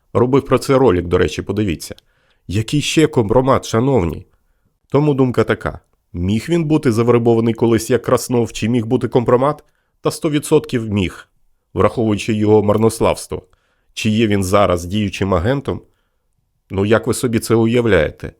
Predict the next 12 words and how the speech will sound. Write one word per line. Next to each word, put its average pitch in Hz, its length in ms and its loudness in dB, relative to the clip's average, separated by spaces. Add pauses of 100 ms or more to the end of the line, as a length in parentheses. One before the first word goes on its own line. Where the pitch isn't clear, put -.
(180)
Є 87 240 0
папочка 117 460 0
Ф - 140 -6
С 113 240 4
Б, 95 260 2
де 98 140 0
написано 107 480 0
"Краснов", 95 600 -2 (260)
чуваку 123 400 0
дзвонить 120 540 2
товариш 117 420 2
майор, 113 500 0